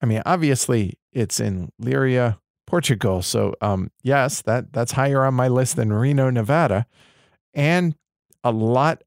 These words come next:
of European publishers are there. So Uli from Spielworks, you got What's Your Game there. You got Matthias from Frosted Games. You have Tony Boydell.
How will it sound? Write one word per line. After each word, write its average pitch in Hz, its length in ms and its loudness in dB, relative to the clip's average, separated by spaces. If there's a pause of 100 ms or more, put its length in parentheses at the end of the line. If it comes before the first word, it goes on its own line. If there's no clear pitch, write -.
(100)
of 127 720 0 (400)
European 139 540 2
publishers 113 760 0 (120)
are 127 120 2
there. 98 340 0
So 107 280 -2
Uli 135 380 2
from 113 220 -4
Spielworks, 120 640 -2
you 120 80 0
got 110 200 0
What's 120 240 -2
Your 113 120 0
Game 147 440 0
there. 123 380 2
You 110 240 -2
got 113 400 -2
Matthias 123 580 0
from 110 200 -4
Frosted 139 500 0
Games. 117 540 -2 (320)
You 120 180 2
have 113 720 2
Tony 139 280 0
Boydell. 120 800 0